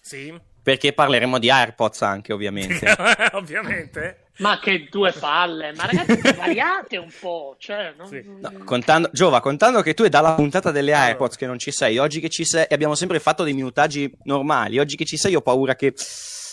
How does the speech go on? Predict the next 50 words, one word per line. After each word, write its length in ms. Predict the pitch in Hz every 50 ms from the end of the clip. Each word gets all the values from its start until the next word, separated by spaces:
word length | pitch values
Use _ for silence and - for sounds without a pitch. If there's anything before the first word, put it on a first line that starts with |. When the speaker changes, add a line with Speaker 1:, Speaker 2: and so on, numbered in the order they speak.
| - _ _
Speaker 2:
potremmo 480 | 135 135 - - 139 143 139 139 139 247
Speaker 3:
No, 180 | 247 247 247
Speaker 2:
tirare 240 | 240 - 254 254 247
Speaker 3:
tranquillo, 240 | - 240 240 233 214
Speaker 2:
per 100 | 202 196
le 40 | -
Speaker 3:
non 100 | 262 -
Speaker 2:
lunghe. 100 | 220 214
Speaker 3:
sarò, 380 | 214 214 208 214 220 214 214 208 208
non 160 | 226 247 233
ci 140 | - - 220
sarò 320 | - - 214 202 196 190
a 80 | 202 196
lungo 600 | 190 214 254 269 294 294 277 254 269 262 269 262 -
Speaker 1:
Ok. 180 | 170 151 - 147
Speaker 3:
e 360 | 131 135 147 170 208 190 190
non 220 | 202 220 226 220 196
parlerò 480 | - 214 196 202 208 196 196 202 202 196
male 540 | 190 196 208 208 202 202 190 185 180 180
di 280 | 160 175 180 180 175 175
AirPods, 760 | 170 170 175 185 180 170 - - 180 165 165 170 165 165 -
cioè 140 | - 165 147
bene 420 | 139 139 139 196 196 190 190 185 180
o 120 | 175 170 165
male 300 | 165 175 175 170 165 160
Speaker 1:
Va 80 | 156
Speaker 3:
di 80 | 165 185
Speaker 1:
bene. 120 | 143 226
Speaker 3:
nulla, 240 | 247 247 247 240 226
a 80 | 214 202
meno 240 | 190 190 196 190
che 200 | - - 208 208 208
non 160 | 202 190 190
vi 100 | 180 190
permettiate 600 | 170 196 175 175 175 165 - - 175 175 175 170
di 60 | 165 156
spoilerarmi 720 | - - - 165 165 165 160 156 165 165 156 147 151 147
anche 260 | 151 165 170 165 - 165
la 120 | 147 151
minima 320 | 170 175 165 151 147 165 185
sillaba, 540 | - - 170 131 143 143 151 147 151 160 160
Speaker 1:
Va 40 | 160
Speaker 3:
e 40 | 147
guai 220 | 160 147 147 147
Speaker 1:
bene. 60 | 147 135
Speaker 3:
a 20 | 135
voi, 200 | 139 131 127 127
Speaker 1:
Va 60 | 127
Speaker 3:
aggiungo. 360 | 127 135 139 143 156 135 123 127
Speaker 1:
bene. 100 | - _